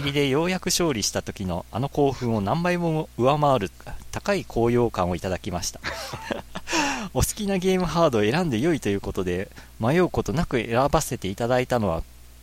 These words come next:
ピーエスフォープロ。ヨッキーさんから連絡をいただき、数日、あ、先日無事に我が家に届きました。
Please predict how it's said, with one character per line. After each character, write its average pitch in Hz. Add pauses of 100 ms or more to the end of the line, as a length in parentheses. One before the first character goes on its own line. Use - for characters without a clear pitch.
(140)
ピ 139
ー 143
エ -
ス -
フ 127
ォ -
ー -
プ -
ロ。 - (720)
ヨ 135
ッ -
キ 117
ー 117
さ 107
ん 104
か 95
ら 92
連 117
絡 120
を 113
い 110
た 107
だ 104
き、 101 (200)
数 131
日、 131 (220)
あ、 110
先 120
日 117
無 107
事 147
に 175
我 165
が 143
家 110
に 95
届 95
き 110
ま 98
し -
た。 -